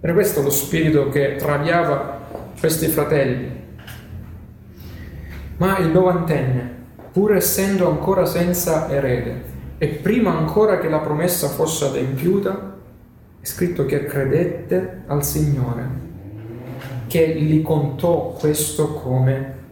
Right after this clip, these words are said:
giustizia. Genesi quindici sei.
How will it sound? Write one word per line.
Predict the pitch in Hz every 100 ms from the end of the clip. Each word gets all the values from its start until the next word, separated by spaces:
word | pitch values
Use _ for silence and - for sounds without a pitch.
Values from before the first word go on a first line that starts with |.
| -
giustizia. | - 135 139 - - - - - - - - - - - -
Genesi | 131 131 131 127
quindici | 139 135 - - 131
sei. | - -